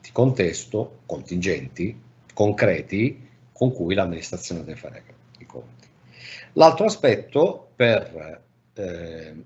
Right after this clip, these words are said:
gli, le aziende di edilizia pubblica è la scelta del modello di intervento, cioè dell'intervento diretto attraverso un normale appalto, più o meno appalto integrato, oppure scegliere la via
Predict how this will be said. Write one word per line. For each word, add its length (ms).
gli, 420
le 120
aziende 380
di 80
edilizia 680
pubblica 720
è 260
la 100
scelta 480
del 140
modello 380
di 80
intervento, 720
cioè 280
dell'intervento 1000
diretto 840
attraverso 600
un 80
normale 440
appalto, 1120
più 140
o 40
meno 280
appalto 360
integrato, 560
oppure 360
scegliere 560
la 140
via 520